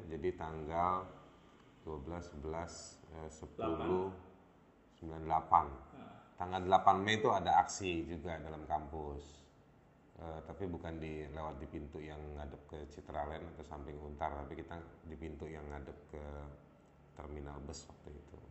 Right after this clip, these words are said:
Speaker 1: Tapi itu, eh, pemanasan aja. Eh, terus la-,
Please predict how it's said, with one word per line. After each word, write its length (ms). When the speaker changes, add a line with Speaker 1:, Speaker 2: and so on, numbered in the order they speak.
Speaker 1:
Tapi 480
itu, 160
eh, 300
pemanasan 560
aja. 320
Eh, 360
terus 160
la-, 320